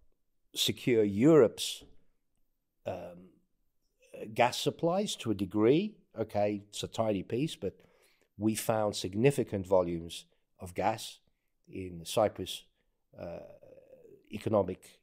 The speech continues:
area, exclusive economic zone, which Turkey and the North disagree with, but let's leave that to one side.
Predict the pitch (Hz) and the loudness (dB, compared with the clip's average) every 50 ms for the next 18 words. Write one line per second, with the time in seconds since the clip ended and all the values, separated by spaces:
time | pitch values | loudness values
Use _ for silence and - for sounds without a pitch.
0 | _ _ _ _ _ - - 104 110 131 160 196 - - _ _ _ _ _ _ | _ _ _ _ _ -2 2 4 4 4 2 0 -6 -12 _ _ _ _ _ _
1 | _ - - - - - - 117 107 104 - 104 95 95 - - 104 98 92 90 | _ -16 -10 -8 -6 -2 2 0 0 0 -2 -8 -10 -10 -8 -4 -4 -4 -4 -4
2 | 85 87 92 98 117 147 185 208 214 _ _ _ _ _ _ - 98 - - - | -6 -2 2 4 4 4 2 -2 -6 _ _ _ _ _ _ -8 -8 -8 -8 -10
3 | - - - _ _ _ _ _ _ _ _ - - 120 110 - - 104 95 90 | -12 -14 -16 _ _ _ _ _ _ _ _ 2 4 4 4 4 0 -6 -6 -4
4 | 90 90 85 85 82 - - 92 - - 104 107 101 98 104 104 104 104 95 - | -6 -6 -8 -10 -14 -16 -20 -20 -16 -8 -4 -2 0 0 2 0 0 0 -4 -6
5 | - - - _ _ _ _ _ _ _ _ _ _ _ _ 127 - 98 - - | -10 -18 -20 _ _ _ _ _ _ _ _ _ _ _ _ -8 -4 -4 -4 -2
6 | 90 107 139 185 175 139 123 - - 113 113 110 104 - - - 113 107 104 95 | 2 4 4 6 6 6 4 2 0 0 0 0 0 0 -4 -6 -2 -2 -2 -2
7 | 104 92 - - 95 92 90 87 87 - 135 151 180 208 220 214 | -2 -4 -4 -6 -12 -12 -10 -10 -8 -6 -4 -4 -4 -6 -10 -16